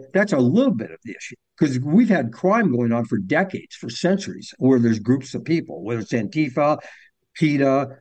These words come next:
radical groups out there, left-wing radical groups, okay? So that's not really the problem. What the problem is, is the government.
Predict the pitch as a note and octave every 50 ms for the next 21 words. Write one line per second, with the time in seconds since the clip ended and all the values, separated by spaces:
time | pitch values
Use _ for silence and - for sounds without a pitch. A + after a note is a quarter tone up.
0 | _ - B2 C3 C#3 C#3 D3 D3 C3 - D#3+ C#3+ A#2+ A#2 B2+ C#3+ D#3+ D#3 D#3 -
1 | - - C3+ G#2 G#2 - - G2+ G2+ A#2 A#2 C3+ C3+ C3 - B2 B2 B2+ B2 A#2+
2 | A#2+ A#2 A#2 A#2 A#2 A2+ - C3 A#2 - G3+ A3+ G#3 - - - - - _ _
3 | _ _ _ _ - C#3+ A#2+ D3 C3+ C3 C3+ C3 - - _ - - - G3 F3+
4 | A3 C4 C4+ - - B3 G3 F3+ F3 F3+ E3 D#3 C#3 C3+ A#2 - B3 C4 C#4 C4
5 | - G2+ F2 - - _ _ - F3 F3 F3 C3+ B2 - A#3+ C#4 D#4 D#4 B3 E3
6 | D3+ D3+ C3+ C3 C3 C#3 D3 B2+ D3+ A3+ C4+ B3 G#3+ - F#2+ -